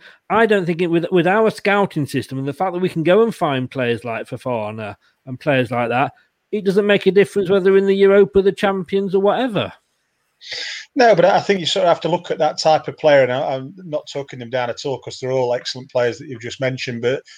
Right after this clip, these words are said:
Speaker 2: the, the young and up and coming, they're not established. And, you know, that's probably where I think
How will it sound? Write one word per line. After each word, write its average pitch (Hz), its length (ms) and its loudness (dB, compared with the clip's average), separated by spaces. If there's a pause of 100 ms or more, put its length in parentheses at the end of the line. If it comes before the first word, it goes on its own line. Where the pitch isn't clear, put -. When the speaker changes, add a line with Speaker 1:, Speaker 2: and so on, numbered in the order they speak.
(160)
Speaker 2:
the, 143 260 0
the 143 100 2
young 156 300 2
and 131 100 0
up 127 160 -6
and 127 160 -8
coming, 123 340 -4 (240)
they're 135 100 -4
not 139 180 0
established. 120 680 0
And, 120 240 -8 (580)
you 151 120 0
know, 135 140 4
that's - 360 0
probably 143 320 2
where 127 640 4
I 131 60 -6
think 127 440 -10